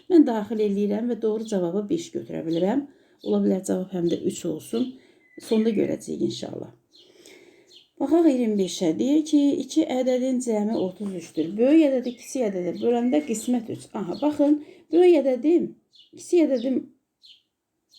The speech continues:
Hmm, böyük ədədim olsun A plus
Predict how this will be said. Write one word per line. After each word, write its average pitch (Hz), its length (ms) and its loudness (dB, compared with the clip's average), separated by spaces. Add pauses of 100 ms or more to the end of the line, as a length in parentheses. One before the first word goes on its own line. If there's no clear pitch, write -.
(560)
Hmm, 175 680 0 (260)
böyük 240 180 4
ədədim 214 320 0
olsun 202 360 0 (120)
A 190 360 -4
plus 190 340 -2